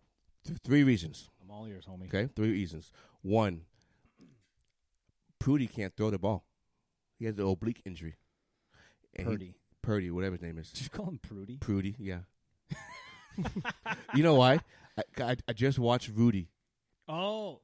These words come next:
Speaker 2: you watched Rudy?
Speaker 1: I love Rudy.
Speaker 2: Do you really?
Speaker 1: Yeah.
Speaker 2: I've seen it one time.
Speaker 1: What?
Speaker 2: What do you say like that? I've seen it. I know about the movie.
Speaker 1: No, no, no, no. No.
Speaker 2: Would it help that I saw it only five years ago?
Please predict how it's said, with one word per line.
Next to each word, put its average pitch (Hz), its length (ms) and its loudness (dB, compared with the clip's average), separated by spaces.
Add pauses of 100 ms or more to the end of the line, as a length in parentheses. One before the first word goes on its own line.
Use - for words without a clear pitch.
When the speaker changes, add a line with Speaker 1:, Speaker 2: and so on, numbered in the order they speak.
(100)
Speaker 2:
you 147 140 -2
watched 180 240 0
Rudy? 165 340 0
Speaker 1:
I 160 60 -4
love 107 280 0
Rudy. 87 260 -2 (160)
Speaker 2:
Do 156 100 2
you 220 100 4
really? 170 320 0
Speaker 1:
Yeah. 101 300 -2
Speaker 2:
I've 139 140 -2
seen 180 140 -2
it 131 60 -8
one 127 260 -4
time. 98 300 -6 (180)
Speaker 1:
What? 571 400 2 (600)
Speaker 2:
What 131 120 -4
do 170 40 -2
you 185 60 -4
say 208 140 -4
like 156 180 -8
that? 85 180 -14 (400)
I've 135 120 -8
seen 208 200 -4
it. 226 120 -6 (120)
I 147 80 -4
know 160 120 0
about 156 160 -4
the 160 80 -8
movie. 170 280 -6
Speaker 1:
No, 113 360 2
no, 95 140 -6
no, 85 160 -10
no. 80 120 -14 (1400)
No. - 160 -16
Speaker 2:
Would 143 140 -6
it 135 120 -6
help 127 200 -4
that 123 100 -6
I 113 120 -4
saw 110 360 -8
it 95 80 -14
only 107 200 -6
five 95 260 -12
years 101 180 -12
ago? 151 240 -10